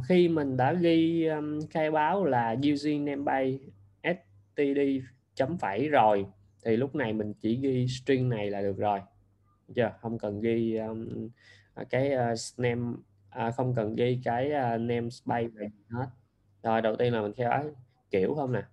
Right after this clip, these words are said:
Biến. À, biến. À, hoặc là mình khai báo một cái, uh, biến và trong đó là một cái chuỗi khác. À, biến, chuỗi khác.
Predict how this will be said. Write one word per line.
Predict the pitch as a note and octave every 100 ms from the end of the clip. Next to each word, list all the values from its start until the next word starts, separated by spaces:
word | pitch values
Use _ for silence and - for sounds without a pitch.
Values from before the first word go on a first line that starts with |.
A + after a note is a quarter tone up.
| _ _ _ _ _ _ _ _ _ -
Biến. | C#3 D#3+ A3 - _ _ _ _
À, | - A#2+ A2 - -
biến. | B2+ C3 F#3 - _ _ _ - - _
À, | - B2+
hoặc | B2+ C#3
là | C3+
mình | C3+ C3
khai | C3 C#3+
báo | D3 C#3 C#3+
một | F#3+ C3+ A#2 -
cái, | C3 C3+ E3 F#3 D#3
uh, |
biến | D#3 E3 A3+ C#4
và | C3+ A#2+
trong | A#2 B2+ C#3
đó | C3 E3+
là | F#3 C3
một | A2 A#2
cái | D#3 D#3
chuỗi | - G#2 C3
khác. | E3 E3 F#3 _ _ _ _ _ _ _ _ _ _ -
À, | A#2+ A#2
biến, | B2+ C3+ F#3 C#3+ B2+ -
chuỗi | G2+ B2+
khác. | C#3+ D#3+